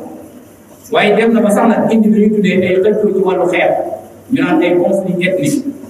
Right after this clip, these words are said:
nga xam ne loolu Sénégal mosu ko xam. Liñ mosoon xam mooy lu aju ci wàllu kal, mooy pël yi ak séeréer yi di kalante,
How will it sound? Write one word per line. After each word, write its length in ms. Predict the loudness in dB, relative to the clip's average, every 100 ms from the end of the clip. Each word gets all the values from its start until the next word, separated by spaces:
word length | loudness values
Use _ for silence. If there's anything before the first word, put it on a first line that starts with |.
| -20 -20 -8
nga 140 | -2
xam 200 | 0 2
ne 80 | 0
loolu 220 | 0 0 2
Sénégal 380 | 2 0 0 0
mosu 260 | 0 0
ko 80 | 0
xam. 180 | 0 0 -2 -4 -10 -14 -20 -10 -2
Liñ 140 | 0
mosoon 280 | 2 0 0
xam 200 | 0 -2 -2
mooy 200 | -2 -2
lu 260 | -2 -2
aju 180 | -2 -2
ci 100 | -2 -2
wàllu 280 | -2 -2 -2
kal, 160 | -2 -4 -6 -12 -20 -20 -10
mooy 260 | -4 0 0 2
pël 180 | 2 2
yi 140 | 0
ak 120 | 0 -2
séeréer 400 | -2 -2 0 2
yi 100 | 2
di 140 | 2
kalante, 400 | 2 0 0 -2